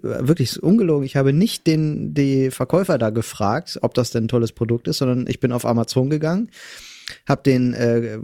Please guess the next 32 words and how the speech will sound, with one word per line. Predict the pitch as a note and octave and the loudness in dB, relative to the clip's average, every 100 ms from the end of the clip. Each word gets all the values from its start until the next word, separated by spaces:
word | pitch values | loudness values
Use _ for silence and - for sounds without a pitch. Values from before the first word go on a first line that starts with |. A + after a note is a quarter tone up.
| - - | -8 -2
Q-R-Code, | B2+ A2 G#2 - F3+ F3+ | 0 2 0 0 -2 -2
äh, | - | -2
abgescannt | - - - E3+ - E3+ F3+ F3+ | -2 -2 -2 -4 0 0 0 -2
von | D#3+ | -2
dem | D3+ | -2
Produkt | D3+ D#3 E3 F3+ | -2 0 -2 -4
und | - C3+ C#3+ | -4 0 0
hab | C#3 | 0
dann | C#3 | 0
da | C3 B2+ | 2 0
die | C3 C3 | 0 -2
Rezension | C3+ - A#2+ A#2+ B2 | -2 0 0 2 2
gelesen, | D3+ D3+ D#3+ D#3 | 0 0 2 0
die | C#3 | 2
waren | C3 B2+ | 2 2
gut | B2 C#3 C3 | 0 -2 -2
und | B2+ | 0
dann | C3 | 0
hab | C#3 | 0
ich's | C3+ - | -2 0
in | C#3 | 4
dem | C#3+ C3 | 4 4
Laden | C3 C3 | 2 0
aber | B2+ A#2+ | 0 0
dann | A#2 | 0
auch | A2 | -4
gekauft. | A2+ - G2+ F#2+ - _ - - - - _ _ _ _ - | -8 -6 -6 -6 -12 _ -20 -20 -20 -20 _ _ _ _ -4
Aber, | A#2 A#2 A2+ F2+ | 2 2 2 -2
äh, | B2+ | -2
ne, | A#2+ | 0
s-, | E3+ - | 0 -2
äh, | - C3+ | -4 -4